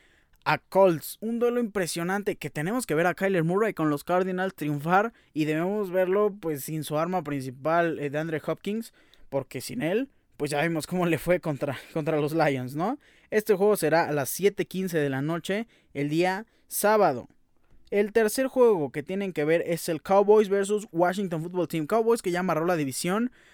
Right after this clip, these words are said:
pero aún así este duelo divisional genera bastante polémica siempre. Por eso es nuestro top tres de partidos que ver. Este partido será ya el día domingo, Sunday Night Football, a las siete veinte de la noche.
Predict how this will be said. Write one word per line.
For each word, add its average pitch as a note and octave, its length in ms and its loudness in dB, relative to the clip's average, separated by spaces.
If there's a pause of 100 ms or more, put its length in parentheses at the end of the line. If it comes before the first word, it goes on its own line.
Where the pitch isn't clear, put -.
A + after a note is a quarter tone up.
pero E3+ 180 0
aún G3 120 0
así F#3+ 320 -6
este G3+ 320 2
duelo F#3+ 480 2 (260)
divisional E3 720 -4
genera F3+ 420 -4
bastante E3+ 580 -6
polémica D#3 460 -4
siempre. G#3+ 800 0 (460)
Por E3 160 2
eso F#3 160 0
es F#3 60 0
nuestro D3 260 -2
top F#3 280 0
tres A3 420 0 (500)
de C3+ 180 -6
partidos E3+ 420 -6
que B2+ 120 -6
ver. F#3 200 0
Este - 320 -8
partido E3 460 -6
será C#3+ 260 -2
ya D#3+ 140 -2
el F3 80 -4
día G#3 140 2
domingo, G#3 500 0
Sunday G3+ 320 -4
Night F#3+ 160 -4
Football, D3+ 360 -4
a C#3 80 -2
las C3+ 140 -4
siete F#3 320 -2
veinte E3 280 -2
de D3 100 0
la C#3 140 -2
noche. F#3 400 -2